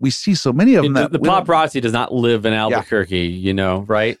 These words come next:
Speaker 2: I
Speaker 1: Yeah,
Speaker 2: mean,
Speaker 1: we're
Speaker 2: I don't
Speaker 1: just,
Speaker 2: think I've
Speaker 1: we're
Speaker 2: ever
Speaker 1: just
Speaker 2: seen a
Speaker 1: cool.
Speaker 2: mob of people around anybody here.
Speaker 1: I saw Vince Gilligan once at the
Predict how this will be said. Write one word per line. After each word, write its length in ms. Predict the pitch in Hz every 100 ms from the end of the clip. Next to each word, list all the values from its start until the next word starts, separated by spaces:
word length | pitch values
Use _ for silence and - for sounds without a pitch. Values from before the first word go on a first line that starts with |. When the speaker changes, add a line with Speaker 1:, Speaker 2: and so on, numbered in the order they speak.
| -
Speaker 2:
I 60 |
Speaker 1:
Yeah, 180 | 110 110
Speaker 2:
mean, 120 | 104 101
Speaker 1:
we're 40 |
Speaker 2:
I 40 | 117
don't 80 | 113
Speaker 1:
just, 200 | 87 87
Speaker 2:
think 120 | 95
I've 60 |
Speaker 1:
we're 40 | 87
Speaker 2:
ever 80 | 90
Speaker 1:
just 120 | 107
Speaker 2:
seen 200 | 107 98
a 40 |
Speaker 1:
cool. 80 | 95
Speaker 2:
mob 280 | 95 92 95
of 80 | 90
people 420 | 95 92 98 98
around 240 | 95 95 92
anybody 400 | 92 98 90 85
here. 380 | 90 90 110 -
Speaker 1:
I 80 | 147
saw 220 | - 127
Vince 260 | 113 131
Gilligan 400 | - 123 143 107
once 220 | 104 101 92
at 80 | -
the 140 | 87